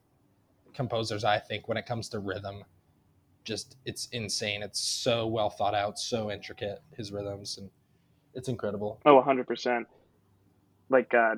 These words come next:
Speaker 2: Shiksagadis and, like, Moving Too Fast,
Speaker 1: Yeah,
Speaker 2: those are
Speaker 1: yeah.
Speaker 2: just
Speaker 1: Yeah, and then he has really crazy ballads, like in Song for a New World, uh,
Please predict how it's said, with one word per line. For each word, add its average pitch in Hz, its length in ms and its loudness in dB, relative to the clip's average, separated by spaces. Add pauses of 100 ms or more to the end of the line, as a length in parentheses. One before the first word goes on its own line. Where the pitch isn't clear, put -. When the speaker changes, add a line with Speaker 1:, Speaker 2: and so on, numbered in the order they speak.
(180)
Speaker 2:
Shiksagadis 123 1080 6
and, 123 160 0
like, 123 160 0
Moving 127 300 0
Too 123 180 2
Fast, 120 500 8
Speaker 1:
Yeah, 120 280 8
Speaker 2:
those 117 160 6
are 117 160 2
Speaker 1:
yeah. 120 80 2
Speaker 2:
just - 120 -2 (160)
Speaker 1:
Yeah, 135 280 4
and 147 140 2
then 175 140 6
he 170 180 2
has 151 360 4 (200)
really 131 440 4
crazy 120 400 0
ballads, 104 580 2
like 107 280 -4
in 113 160 -8
Song 110 320 0
for 113 160 -4
a 107 40 -4
New 107 140 -4
World, 107 520 -2
uh, 98 340 0